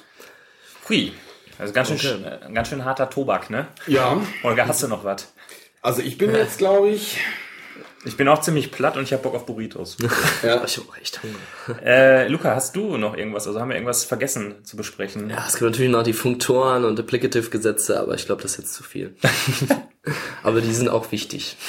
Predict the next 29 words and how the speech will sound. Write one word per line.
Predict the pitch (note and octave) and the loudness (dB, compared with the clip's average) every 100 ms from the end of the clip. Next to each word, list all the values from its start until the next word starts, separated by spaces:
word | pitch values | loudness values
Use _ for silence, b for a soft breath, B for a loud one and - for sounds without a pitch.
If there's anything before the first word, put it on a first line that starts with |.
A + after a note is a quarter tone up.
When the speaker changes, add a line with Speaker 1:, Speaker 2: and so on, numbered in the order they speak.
| A2+ | -4
Speaker 1:
Okay. | - A#2 - - | -2 -2 -4 -6
Speaker 2:
Sonst, | - A2+ A2 - - | 0 2 0 -2 -2
wenn | G#2 G2+ | 0 2
irgendwer | A#2+ A2+ G#2 | 0 2 2
das | G2+ - | 0 -2
sieht, | A#2 A2 - - | -6 -8 -8 0
äh, | G#2 G2 - - _ _ | 2 2 0 -8 _ _
irgendwas | G#2+ A2 A#2 A2 G#2+ - A#2+ | 2 2 0 0 -2 -2 -2
hö-, | G#2+ A2+ | -2 2
hört | B2+ C3 - - | 2 2 0 -6
und | G#2 G#2 | -6 -2
hat | G#2 - | -2 0
gesagt, | G#2+ G#2+ G2 | -2 -2 -2
„Ja, | G#2 A2 | -4 -2
wie, | A2 | 0
du | A2 G#2+ | 2 2
hast | A2+ G#2 | 0 -2
die | G#2 | -4
nicht | A2 A2 | 0 0
an | G#2 | 2
die | G#2+ G#2+ G2+ - B B B B B B B B _ | 0 -2 -4 -12 B B B B B B B B _
Gesetze | A2+ A#2+ D#3+ A#2+ | -2 0 0 2
hingewiesen“, | C#3+ C3+ B2+ C3+ B2 A#2+ | 2 2 2 2 0 0
dann | A2 | 2
werde | A#2 | 2
ich | A2+ | 2
sofort | G#2+ A2+ - | -4 -6 -6
geköpft. | G#2+ A#2 - - | -6 -4 -6 -8
<laughs> | A#2 | -6